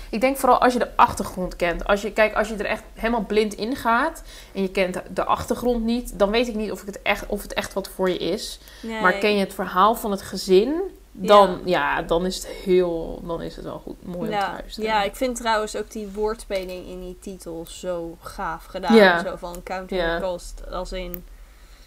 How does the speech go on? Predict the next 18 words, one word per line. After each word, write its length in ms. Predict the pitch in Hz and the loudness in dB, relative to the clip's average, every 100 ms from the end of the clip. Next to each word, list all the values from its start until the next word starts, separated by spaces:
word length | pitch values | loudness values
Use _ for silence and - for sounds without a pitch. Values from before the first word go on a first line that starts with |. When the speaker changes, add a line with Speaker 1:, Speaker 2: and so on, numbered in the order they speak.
| - - - - - - - - - - - - | -20 -18 -20 -20 -20 -20 -20 -20 -20 -20 -20 -20
Speaker 2:
Ja. 420 | - 208 202 196 190 | -10 -2 0 0 6
Speaker 1:
Ja. 260 | 196 - - - - - - - - - - - - | 4 4 -4 -20 -20 -20 -20 -20 -20 -20 -20 -20 -6
Speaker 2:
Het 100 | 190 | -4
Speaker 1:
Ja, 80 | 226 | -2
Speaker 2:
is 120 | - | -4
gewoon, 400 | 220 220 214 185 | -4 -4 -4 -4
Speaker 1:
zeker. 280 | 202 196 170 | -2 -2 -2
Speaker 2:
ik 60 | |
weet 160 | - 196 | -2 -4
niet. 220 | 185 - | -8 -10
Ik, 200 | 196 - | -10 -6
eh, 240 | 208 190 | -6 -2
ja, 180 | 196 175 | -2 -2
hij 320 | 214 214 233 | -2 -2 -4
gaat 280 | 233 240 240 | 0 0 0
op 140 | 247 233 | -2 -2
mijn 260 | 220 220 | -4 -2
lijstje. 520 | 214 208 226 - 196 | 0 0 0 -6 -8